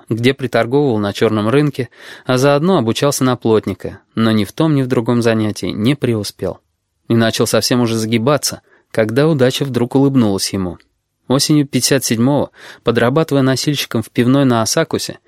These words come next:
он встретил старого знакомца по маньчжурским временам, того самого чиновника, который проболтался ему о начале японо-советской войны. Только раньше он служил в Министерстве связи Маньчжурии,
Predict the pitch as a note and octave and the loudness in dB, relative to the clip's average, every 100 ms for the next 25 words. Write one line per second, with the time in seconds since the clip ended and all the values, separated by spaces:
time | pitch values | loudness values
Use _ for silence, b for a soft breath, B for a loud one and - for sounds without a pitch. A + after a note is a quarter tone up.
0 | B B B - C#3+ - C#3 D#3 D#3 - | B B B -4 -2 -2 -2 0 -2 0
1 | D3 D3+ C#3+ D3 - C3+ - - G2+ G#2+ | 0 2 2 0 0 -2 -2 -4 -2 0
2 | G#2+ B2+ - A#2+ A#2 A2+ A#2 G2 E2+ _ | 0 -2 -2 -2 0 0 -2 -4 -8 _
3 | _ _ _ F3 E3 E3+ E3+ D#3+ D3 - | _ _ _ -2 0 0 0 0 0 0
4 | D#3 E3+ A2 - - A2+ B2+ D#3 D#3 C#3 | 2 2 0 -2 -2 0 -2 -2 0 2
5 | C3 - E3+ D#3 D3+ C#3 C3+ - A#2+ A2+ | 0 0 -2 0 -2 0 -2 -2 -2 -2
6 | G2+ - D3 B2+ A2+ B2+ A#2+ A2+ A2 A2 | -2 -2 2 0 2 0 2 2 0 0
7 | A#2 A2 G#2+ G2+ F2+ _ _ _ _ _ | -2 -2 0 -2 -6 _ _ _ _ _
8 | _ - C3+ C3+ C#3+ D#3 F3+ - A#2+ A#2+ | _ -2 0 2 2 2 2 2 2 2
9 | C#3 C3 D3 D3 C#3+ C#3 - C#3+ D3 C3+ | 0 0 0 2 2 2 0 -2 -2 0
10 | C#3+ C3+ C#3+ C#3+ D#3 E3 C#3 F#2 - | 0 2 2 2 2 2 2 0 -6